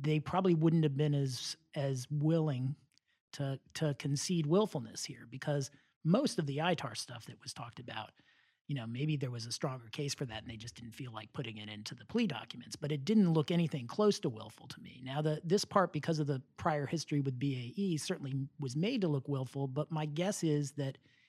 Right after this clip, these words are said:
in a different context, Airbus might have put on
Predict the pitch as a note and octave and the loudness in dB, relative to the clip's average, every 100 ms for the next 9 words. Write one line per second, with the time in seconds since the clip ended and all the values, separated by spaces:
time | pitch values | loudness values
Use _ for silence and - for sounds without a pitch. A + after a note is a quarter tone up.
0 | _ - E3+ D3 G3 F#3+ C3+ - F3 E3+ | _ 0 2 4 2 2 -4 0 -2 0
1 | C3+ A#2+ - D#3 D#3 C3+ B2 - C3 B2+ | -4 -8 -8 -2 0 -2 -6 -4 -4 -4
2 | A#2+ - C#3+ B2 A#2 A2+ | -6 -4 -4 -2 -4 -8